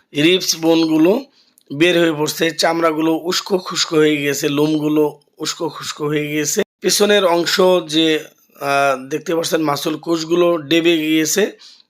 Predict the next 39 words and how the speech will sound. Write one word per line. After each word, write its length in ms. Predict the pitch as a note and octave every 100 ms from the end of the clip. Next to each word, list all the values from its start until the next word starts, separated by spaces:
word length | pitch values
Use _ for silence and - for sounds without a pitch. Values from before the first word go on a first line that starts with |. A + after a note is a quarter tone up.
| _
একদম 460 | E3 F3 E3 F#3+ F#3
কঙ্কাল 680 | D#3 F3 F3+ E3 F3 E3 D3 -
হয়ে 320 | - D3+ D3+
গেছে, 220 | D#3 F#3+
হাড্ডিসার। 540 | C#3+ D3+ D#3+ D#3+ D#3+ G#3+ -
এই 180 | F3
গাভীটি 360 | F3+ F3+ F3 F3+
শুটিং 480 | - G3 A3 G#3 F#3+
ডায়রিয়া, 340 | E3+ D#3 D#3
প্রচুর 400 | D#3 F#3+ G#3 G3+
পরিমাণ 380 | F#3 F3+ E3+ D#3+
পাতলা 260 | D#3 D#3 D3+
পায়খানা। 360 | D3+ D3 D#3
কেন 380 | D#3 E3+ E3+ F#3
পাতলা 320 | F#3 D#3 E3+
পায়খানা 280 | E3 D#3+ D#3+
বন্ধ 280 | D3+ E3 D#3+
হয় 160 | C#3+
না? 200 | C#3 C#3+ C#3+ -
যদিও 360 | C#3 D3+ E3+ E3+
প্রচুর 520 | F3 D#3+ F3+ F3+ F3+ -
ওষুধ 420 | - D#3 - E3 -
খাওয়ানো 340 | - E3 D#3+
হয়েছে, 500 | D3+ D#3 D3+ G3 - - - -
তবুও 220 | G3 G3+ F#3
পাতলা 300 | D#3 D3+ C3
পায়খানা 360 | C3 A#2+ A#2+ - C3+
বন্ধ 200 | D3+ D3
হয় 160 | B2+ A2
না। 200 | A2 - _ _ _ -
তো 60 |
আমি 200 | D3 F3
প্রথমেই 500 | F3+ F#3 - F#3+ G3+
এই 240 | G#3+ D#3+ D3+
গরুর 540 | D#3 D#3+ D#3+ G#3+ C4+ - - -
গোবরটি 400 | D3 E3 E3 D#3+
পরীক্ষা 400 | D3 E3 D3+ D#3
করে 240 | C3+ C3+ C3
নিয়েছি। 520 | C3 C3+ - E3+